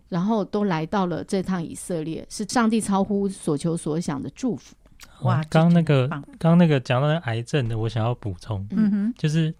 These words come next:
Speaker 3: 他真是非常有活力，然后他如果不讲他是癌症，你完全不会感觉到。甚至我们有一天在饭店，他晚上会有表演，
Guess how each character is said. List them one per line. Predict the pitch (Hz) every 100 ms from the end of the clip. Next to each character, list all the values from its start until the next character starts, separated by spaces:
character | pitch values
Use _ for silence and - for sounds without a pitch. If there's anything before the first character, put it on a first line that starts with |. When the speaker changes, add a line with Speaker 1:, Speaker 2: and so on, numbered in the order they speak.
| -
Speaker 3:
他 | - 160 165 165 - -
真 | 160
是 | 165
非 | 156 160
常 | 147
有 | 139 101
活 | 113 101
力， | 120 107
然 | 110 113
后 | 143 127 _ - - _ _ _ _ _ -
他 | 180
如 | 190
果 | 139
不 | 185
讲 | 131 113
他 | 139
是 | -
癌 | 107
症， | 113 131
你 | 104
完 | 110 123
全 | 131 127
不 | 127
会 | 135
感 | 135 98
觉 | 92 95
到。 | 101 104 95 -
甚 | 170 165
至 | 175
我 |
们 | 123 127
有 | 113
一 | 131
天 | - 135 135
在 | 147 131 120 -
饭 | - 127 123
店， | 139 120
他 | 120
晚 | 135 107
上 | 135 123
会 |
有 | 131
表 | - 107 98
演， | 113